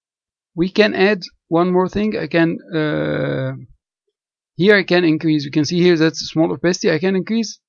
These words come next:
the, the opacity of it. So, and I can make one line here with a little bit more opacity, so it appears as a reflection of the main ring of the fire, and the others, uh, are the shadow. Thank you for following so far. I hope you had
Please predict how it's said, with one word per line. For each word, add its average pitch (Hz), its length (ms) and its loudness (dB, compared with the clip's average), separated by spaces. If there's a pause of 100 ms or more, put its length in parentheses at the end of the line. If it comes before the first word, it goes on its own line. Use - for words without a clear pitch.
(800)
the, 147 460 -2
the - 80 -2
opacity 180 540 -2
of 190 180 0
it. 208 180 -2
So, - 240 -6 (320)
and 151 180 -4
I 160 120 -2
can 208 260 0
make 214 280 -2
one 202 520 -2
line 196 480 0
here 214 340 -6 (840)
with 147 140 -6
a 160 60 2
little 190 220 0
bit 190 200 -2 (240)
more 180 280 0
opacity, 196 560 -2 (440)
so 165 200 -2
it 170 120 -4
appears 180 320 0
as 160 140 0
a 160 60 2
reflection 180 520 0
of 160 160 -6
the 156 80 -4
main 156 240 4
ring 160 260 4
of 143 140 -4
the 147 60 -6
fire, 175 340 2
and 147 300 -2 (160)
the 151 80 0
others, 151 400 0
uh, - 320 -8
are 139 160 -4
the 131 80 -8
shadow. 190 320 -2 (520)
Thank 226 180 2
you 233 80 -2
for 196 40 -12
following 208 300 2
so 196 160 0
far. 208 320 2
I - 20 -2
hope 175 220 2
you 165 40 0
had 160 200 -2